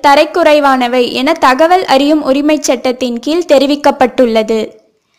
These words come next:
பதஞ்சலி நிறுவன பொருட்கள் தரம் குறித்து தகவல் அறியும் உரிமைச் சட்டத்தின் கீழ் கேட்கப்பட்டது.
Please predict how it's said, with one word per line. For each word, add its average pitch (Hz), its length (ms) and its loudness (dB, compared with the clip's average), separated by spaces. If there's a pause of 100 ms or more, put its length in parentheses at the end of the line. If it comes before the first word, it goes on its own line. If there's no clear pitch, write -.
(680)
பதஞ்சலி 427 560 2
நிறுவன 339 420 4
பொருட்கள் 302 600 0
தரம் 320 360 4
குறித்து 311 500 -2
தகவல் 339 440 4
அறியும் 302 420 2
உரிமைச் 311 400 2
சட்டத்தின் 269 580 -2
கீழ் 311 300 -2
கேட்கப்பட்டது. 247 920 0